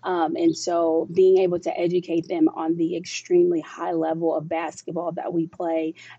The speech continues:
in both, um, divisions, um, has been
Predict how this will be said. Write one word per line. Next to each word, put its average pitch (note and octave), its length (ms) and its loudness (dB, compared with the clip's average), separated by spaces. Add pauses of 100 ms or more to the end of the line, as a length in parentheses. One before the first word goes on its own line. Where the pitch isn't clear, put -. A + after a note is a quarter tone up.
in E3 200 4
both, E3 280 4 (140)
um, E3+ 240 -2
divisions, D#3+ 800 -2
um, D#3+ 400 -10
has E3+ 260 -2
been E3 320 0